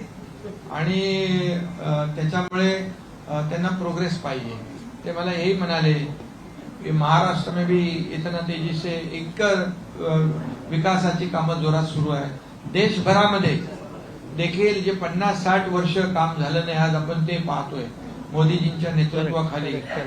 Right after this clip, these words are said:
तेही मला ते म्हणाले आणि याच्यामुळे ते इम्प्रेस होऊन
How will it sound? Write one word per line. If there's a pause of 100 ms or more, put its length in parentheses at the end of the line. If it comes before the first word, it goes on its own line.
(180)
तेही
मला
ते
म्हणाले (300)
आणि
याच्यामुळे
ते
इम्प्रेस
होऊन